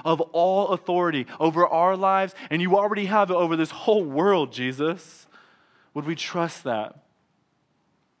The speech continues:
Help us to run towards you. God, I pray for those who do not know you in here today. Whatever fear may be holding them back, whatever ways they're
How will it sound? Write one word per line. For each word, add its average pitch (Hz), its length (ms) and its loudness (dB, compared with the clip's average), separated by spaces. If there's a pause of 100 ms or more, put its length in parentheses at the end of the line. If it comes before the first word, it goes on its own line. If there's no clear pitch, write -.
Help - 140 -14
us 151 80 -8
to 160 100 -8
run 156 400 -6
towards 151 420 -8
you. 123 340 -10 (1400)
God, 147 160 2
I - 20 0
pray 156 220 -4
for 151 140 -8
those 147 400 -4
who 139 100 -8
do 143 160 -10
not 143 180 -6
know 127 180 -6
you 131 340 -10
in 135 140 -12
here 135 220 -10
today. 127 460 -10 (2500)
Whatever 135 300 -8
fear 160 680 -6
may 143 140 -8
be 135 140 -10
holding 139 400 -12
them 131 100 -10
back, 127 320 -8
whatever 135 260 -6
ways 143 320 -4
they're 131 220 -6